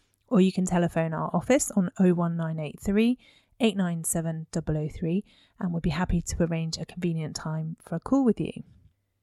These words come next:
Now, in this week's episode of the podcast, I'm going to be talking about something which is often used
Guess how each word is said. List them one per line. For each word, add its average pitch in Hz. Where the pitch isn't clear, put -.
Now, 220
in 247
this 381
week's 220
episode 180
of 165
the 175
podcast, 160
I'm 208
going 208
to -
be 277
talking 226
about 208
something 160
which -
is 185
often 262
used 185